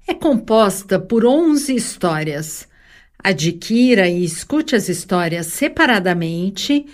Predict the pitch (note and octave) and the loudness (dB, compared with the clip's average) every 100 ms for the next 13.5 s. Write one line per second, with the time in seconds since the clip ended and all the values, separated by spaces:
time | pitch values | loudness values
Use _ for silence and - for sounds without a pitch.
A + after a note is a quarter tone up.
0 | _ - D4+ C#4+ C#4+ A3+ G#3 G3+ G#3+ G3 | _ 0 4 4 4 4 4 4 4 4
1 | A3 G#3+ B3+ B3 G#3 F3+ D#3+ - D#3 C3 | 0 2 0 0 2 2 0 -4 -10 -10
2 | - _ _ _ - B3 G3+ F#3+ F#3+ F#3 | -16 _ _ _ 2 4 4 4 4 2
3 | D#3+ D#3+ D#3+ - G3 F#3 E3 E3+ G3 A3 | 0 -4 -6 -2 0 0 0 -2 0 0
4 | A#3+ B3 - B3 B3 D4 C#4+ - G#3 G3+ | 0 -2 0 0 2 0 -2 -2 2 2
5 | G3 G#3 G3 G#3+ G3 F#3+ F#3 A3+ A3 E3 | 0 -2 -4 -2 0 0 0 0 0 -2
6 | - - - D3 - _ _ _ _ _ | -8 -14 -14 -14 -16 _ _ _ _ _
7 | _ _ _ _ _ _ _ - B3 B3 | _ _ _ _ _ _ _ -2 0 2
8 | B3+ B3+ A#3+ G#3+ F#3 A#3+ - B3 A#3 F3 | 2 4 6 4 2 -6 0 4 4 4
9 | E3+ C#3+ - E3+ D#3 D#3+ _ _ _ _ | 0 -2 -4 -6 -6 -12 _ _ _ _
10 | _ _ _ _ _ _ B3 A#3+ B3 - | _ _ _ _ _ _ 4 4 4 -4
11 | - C4 A#3 F3 E3+ E3 _ _ _ _ | -2 2 2 2 -2 -8 _ _ _ _
12 | _ - E4+ E4+ D4+ C#4 B3+ - E3+ D3 | _ -4 -2 0 2 2 2 -2 -4 -4
13 | C#3 C#3+ C#3 - | -6 -10 -12 -16